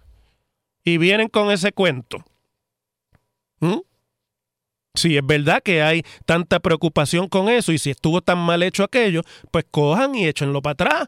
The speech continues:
Llevan dos años ya. ¿O fue que ganaron y prometieron ganar para seguir haciendo las cosas igual?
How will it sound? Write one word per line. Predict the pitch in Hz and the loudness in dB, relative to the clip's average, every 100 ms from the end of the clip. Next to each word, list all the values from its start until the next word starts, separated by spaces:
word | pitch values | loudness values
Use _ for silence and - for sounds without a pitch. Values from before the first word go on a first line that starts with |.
| _ - | _ -6
Llevan | 147 156 | -2 0
dos | 156 156 | 0 0
años | 165 175 185 | 0 0 0
ya. | 196 311 - - | 2 0 -2 -4
¿O | 156 | -2
fue | 190 | 0
que | 214 | 2
ganaron | 220 233 247 269 254 262 - _ _ _ | 4 4 4 4 4 0 -8 _ _ _
y | 202 | -2
prometieron | 185 196 190 185 220 233 | 2 2 2 2 2 4
ganar | 226 233 | 4 2
para | 233 220 | 2 2
seguir | 214 214 214 | 2 2 2
haciendo | 170 202 196 | 2 0 2
las | 185 | 2
cosas | - 180 180 190 | 0 -2 0 -2
igual? | 196 110 - | -4 -6 -10